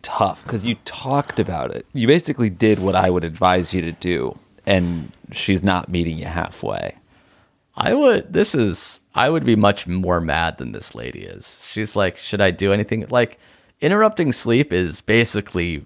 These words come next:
Speaker 2: roommate cancer. It's the worst
Speaker 1: Mm.
Speaker 2: thing you can do.
Speaker 1: Yeah,
Speaker 2: Like,
Speaker 1: you, you really like your sleep. You don't even
Speaker 2: Yeah.
Speaker 1: set, you don't set an alarm 'cause you're
Speaker 2: I
Speaker 1: like,
Speaker 2: know. I'm
Speaker 1: yeah.
Speaker 2: alarmless.
Speaker 1: Mm-hmm.
Speaker 2: I've, I've established an alarmless artist's lifestyle.
Speaker 1: Mm-hmm.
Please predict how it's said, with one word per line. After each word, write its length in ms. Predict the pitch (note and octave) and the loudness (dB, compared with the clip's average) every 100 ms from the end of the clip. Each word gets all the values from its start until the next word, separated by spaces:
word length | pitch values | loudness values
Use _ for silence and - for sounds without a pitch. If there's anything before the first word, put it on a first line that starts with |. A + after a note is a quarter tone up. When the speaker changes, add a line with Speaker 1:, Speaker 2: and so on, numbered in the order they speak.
| _ | _
Speaker 2:
roommate 580 | F#2+ G#2 A2+ G#2 F#2 - | -4 0 2 0 -4 -10
cancer. 600 | - F#2 F2+ - - - | -6 -4 -4 -8 -10 -10
It's 160 | - - | -10 0
the 140 | F3 | 0
worst 500 | D3 D3 F3+ F3 A2+ | 4 4 4 2 -2
Speaker 1:
Mm. 40 | A2+ | 0
Speaker 2:
thing 240 | A2+ G#2+ | 0 0
you 120 | G2 | -2
can 180 | - A2+ | -6 -8
do. 340 | - C#2+ B1 - | -6 -6 -6 -6
Speaker 1:
Yeah, 160 | G2+ A2+ | -4 2
Speaker 2:
Like, 180 | A#2 | 2
Speaker 1:
you, 80 | B2+ | 2
you 300 | D#3+ D3 C#3+ | -2 -4 -4
really 480 | F3 A#2 A2+ G#2+ G2 | -4 -2 2 2 0
like 300 | F2 F2+ - | -2 -4 -6
your 100 | E2+ | -14
sleep. 480 | - - D#2+ G#1 - | -14 -16 -16 -16 -2
You 100 | B2+ | 0
don't 140 | F#3 | 0
even 180 | G#3 G#3+ | 0 0
Speaker 2:
Yeah. 440 | A3+ C3 F#2 E2+ - | 2 4 2 0 -4
Speaker 1:
set, 80 | C#3+ | -2
you 80 | |
don't 200 | G#3+ D#3 - | -2 -4 -4
set 180 | C#3+ | -4
an 80 | G#2+ | -2
alarm 540 | F#2+ F2+ C3+ G2 - _ | -8 -6 -8 -10 -16 _
'cause 180 | A2+ G2+ | -10 -6
you're 140 | G#2 | -2
Speaker 2:
I 180 | G#2 A#2 | 2 2
Speaker 1:
like, 80 | C3 | 2
Speaker 2:
know. 240 | F3+ - | 0 -2
I'm 180 | - A#2+ | 0 4
Speaker 1:
yeah. 60 | B2+ | 6
Speaker 2:
alarmless. 840 | A#2+ C#3+ F3+ C2+ G#1+ - - - - | 6 4 2 -4 -6 -8 -12 -14 -12
Speaker 1:
Mm-hmm. 160 | G#2 | -4
Speaker 2:
I've, 340 | F2+ G2 G2+ - _ - - | 0 0 -2 -8 _ -20 -4
I've 200 | G#2+ A2+ | 0 0
established 720 | A2+ - B2 C#3 C#3+ D#3+ - | 0 -2 -2 0 0 -4 -2
an 80 | C#3 | 0
alarmless 880 | B2 A2 G#2+ B2 C#3+ C3+ D3 - - - | 0 0 2 2 0 -2 -2 -4 -10 2
artist's 640 | A#2+ A#2 B2+ - - - | 2 4 0 -2 -8 -12
lifestyle. 1040 | D#2 E2+ G#2+ - - - E2 - - - - | -2 0 0 -2 -8 -4 -4 -6 -12 -18 -12
Speaker 1:
Mm-hmm. 280 | A2 G#2 F2 | -10 -10 -12